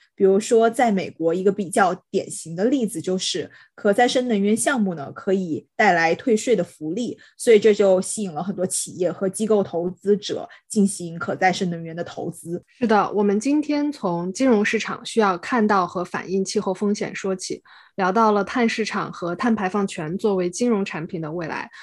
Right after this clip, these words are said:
Speaker 2: 最后又提到了具体项目落地在投融资方面的创新，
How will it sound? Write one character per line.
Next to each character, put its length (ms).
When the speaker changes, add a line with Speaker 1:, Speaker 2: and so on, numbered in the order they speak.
Speaker 2:
最 120
后 220
又 80
提 180
到 220
了 140
具 160
体 160
项 200
目 160
落 200
地 200
在 240
投 200
融 120
资 160
方 160
面 140
的 80
创 260
新， 240